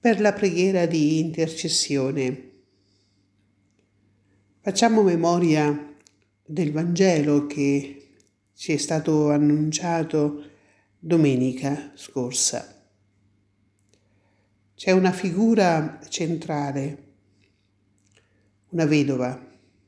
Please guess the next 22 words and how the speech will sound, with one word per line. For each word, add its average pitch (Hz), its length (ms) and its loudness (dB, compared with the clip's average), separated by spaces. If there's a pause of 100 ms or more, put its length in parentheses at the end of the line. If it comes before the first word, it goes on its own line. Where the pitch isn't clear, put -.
(460)
anzi 151 440 -4
dice 147 240 0
una 147 200 2
povera 139 800 -2
vedova. 127 600 -8 (2500)
Nel 170 200 0
Tempio 185 840 2 (1080)
Gesù, 185 720 0 (320)
eh, - 80 -14
si - 200 -8
trova 170 260 2
di 156 140 -2
fronte 175 600 2
alla 135 220 0
sala 156 320 0
del 139 200 0
tesoro, 135 840 -2 (1160)
quindi 143 420 -2
è 131 40 -2
già 143 240 2
a 143 100 0
Gerusalemme, 143 880 -2